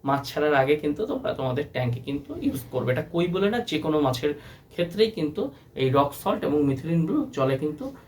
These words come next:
ইউজ করবা। তাহলে মোটামুটি এই কটা, উম, জিনিস যদি আমরা ভালোভাবে যেগুলো বললাম আমরা মেনে চলতে পারি, আমরা কিন্তু এই কই কার্প ফিশকে আমাদের ট্যাঙ্কে কিন্তু রাখতে পারি,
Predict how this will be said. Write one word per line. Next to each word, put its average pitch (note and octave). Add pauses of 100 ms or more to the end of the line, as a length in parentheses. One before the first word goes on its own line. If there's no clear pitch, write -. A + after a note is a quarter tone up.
(220)
ইউজ C#3+
করবা। A#2+ (240)
তাহলে C#3+
মোটামুটি G#3
এই G3+
কটা, A#3 (300)
উম, D#3+
জিনিস F3+
যদি G3+
আমরা F3
ভালোভাবে D3+
যেগুলো D3
বললাম C#3+
আমরা C#3
মেনে C3
চলতে B2
পারি, E3 (300)
আমরা C3+
কিন্তু C#3
এই C#3+
কই C3
কার্প B2 (140)
ফিশকে A3 (300)
আমাদের C3
ট্যাঙ্কে B2
কিন্তু D3
রাখতে -
পারি, -